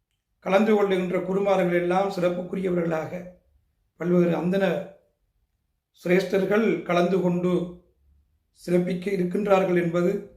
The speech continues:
சாலச் சிறந்தது ஒன்று. அந்த வகையிலே கதிர்வேலாயுத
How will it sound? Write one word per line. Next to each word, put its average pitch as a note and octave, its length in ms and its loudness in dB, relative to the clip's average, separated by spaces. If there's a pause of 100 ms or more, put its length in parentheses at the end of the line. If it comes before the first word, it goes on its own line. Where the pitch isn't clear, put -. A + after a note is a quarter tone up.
(260)
சாலச் F3 420 -2
சிறந்தது D#3 380 -6
ஒன்று. C3 220 -18
அந்த D#3+ 220 -4
வகையிலே F#3 440 2 (1000)
கதிர்வேலாயுத F3+ 760 2